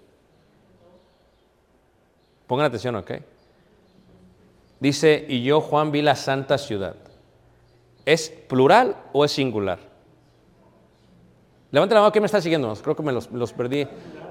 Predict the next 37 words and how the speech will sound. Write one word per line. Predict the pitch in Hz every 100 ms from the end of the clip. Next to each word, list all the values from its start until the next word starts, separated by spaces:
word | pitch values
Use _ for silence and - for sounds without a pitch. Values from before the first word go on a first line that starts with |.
| -
¿Perdí | 131 135
a | 180
varios, | 175 185 233
hermanos? | 226 196 202 -
¿Perdí | 151 170
a |
varios? | 190 208 240 - -
¿Alguien | 147 208 202
ya | 214
lo | 208
perdí? | 180 196 269 - - - - - - _ _ -
Ok. | 117 - - - _ - - _ -
Dice | 147 151
ahí, | 135 104 - - - - _ _
"Y | 139 135
yo, | 156 220
Juan, | 190 208 185
vi | 190
la | 180
santa | 147 160 156 165
ciudad". | 151 160 190 -
¿Plural | 143 170 254
o | 233
singular? | 165 127 110 - - - - - - - - - - -
Singular, | - 147 151 220 254
es | -
una. | 294 214 - - - - _
Santa | - 180 190
ciudad. | 185 180 247 - - _ _ _ _ _ - _ _ _
¿Solamente | - 202 240 233 226 226 220
hay | 208
una | 202 208
ciudad | - 160 185
del | 170
Dios | 175
vivo | 185
entonces? | 170 180 190 254 -